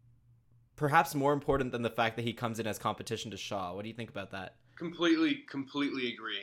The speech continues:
Speaker 2: I think I, I'm probably, I probably like Tellez less than I,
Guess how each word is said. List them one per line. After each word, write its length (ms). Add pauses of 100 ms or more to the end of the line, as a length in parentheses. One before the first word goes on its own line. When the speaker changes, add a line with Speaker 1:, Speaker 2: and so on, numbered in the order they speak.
Speaker 2:
I 100
think 360 (1000)
I, 80 (1120)
I'm 200
probably, 760 (240)
I 80
probably 400
like 260
Tellez 520
less 300
than 140
I, 220